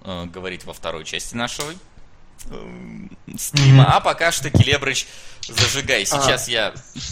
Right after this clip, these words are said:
Speaker 1: выведу картиночки на экран, а ты пока можешь там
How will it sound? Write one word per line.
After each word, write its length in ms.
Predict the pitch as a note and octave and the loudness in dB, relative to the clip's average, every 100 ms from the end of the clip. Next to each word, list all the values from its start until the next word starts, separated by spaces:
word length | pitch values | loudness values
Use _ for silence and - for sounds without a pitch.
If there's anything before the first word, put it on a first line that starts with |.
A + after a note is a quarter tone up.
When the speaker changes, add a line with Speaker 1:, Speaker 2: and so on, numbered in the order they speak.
| - | -8
Speaker 1:
выведу 380 | C#3+ D3 B2+ A#2 | -6 -4 -4 -4
картиночки 640 | B2+ A#2 - C#3 A2 - G#2+ | -2 -2 -4 -6 -6 -6 -6
на 180 | G#2 | -6
экран, 440 | G#2+ C#3+ F3+ A3 F#3 - - | -6 -4 -2 -4 -8 -12 -18
а 100 | G#2 | -10
ты 100 | - | -8
пока 240 | B2 - A#2 | -8 -6 -4
можешь 280 | A2+ A2+ - | -4 -6 -8
там 200 | F2+ | -10